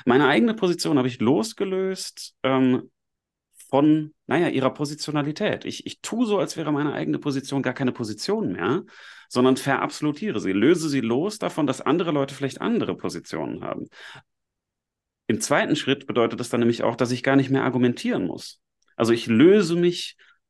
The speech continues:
vom Diskurs, ich löse mich vom Diskussionsprozess. Ich sage einfach, "So ist es." Und naja, alle anderen, die dem nicht zustimmen, müssen sich ja irren, denn meine eigene Position, die gar keine Position ist, sondern die Wahrheit, ist eben die Wahrheit.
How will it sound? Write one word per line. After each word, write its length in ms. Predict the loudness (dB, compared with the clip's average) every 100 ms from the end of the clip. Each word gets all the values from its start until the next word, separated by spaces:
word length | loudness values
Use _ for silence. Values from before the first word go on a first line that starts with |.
| -20
vom 340 | -12 2 4 4
Diskurs, 540 | -2 0 0 0 -4
ich 140 | -8 2
löse 240 | 4 6
mich 160 | 6 4
vom 140 | -2
Diskussionsprozess. 800 | -4 -6 -2 0 -2 -6 -10 -10
Ich 60 | -4
sage 200 | -2 0
einfach, 160 | -2
"So 160 | -4 0
ist 240 | 0 0
es." 400 | -2 -4 -8 -14 _ _ _ _ _ _ _ _
Und 300 | 2 2 0
naja, 360 | 0 2 0 0
alle 200 | 0 2
anderen, 240 | 4 4
die 100 | 4
dem 140 | 2
nicht 200 | 2 -2
zustimmen, 680 | -4 -4 -4 0 2 2 0 0
müssen 260 | 2 4 4
sich 140 | 4
ja 80 | 2
irren, 500 | 0 0 0 -2 -8 _ _ _ -2
denn 200 | 2 6
meine 200 | 4 4
eigene 280 | 4 4 4
Position, 800 | 0 -4 -2 0 2 0 -2 -10 _ _ _ _ -10
die 140 | 0
gar 140 | 2
keine 180 | 4 4
Position 440 | 4 0 0 2 2
ist, 80 |
sondern 220 | 2 0 -2
die 180 | -2
Wahrheit, 640 | 2 2 2 0 -4 -4 -10 _
ist 320 | 2 2 -2
eben 460 | 0 4 2 2 -4
die 160 | -6 0
Wahrheit. 680 | 0 0 -4 -8 -10 -12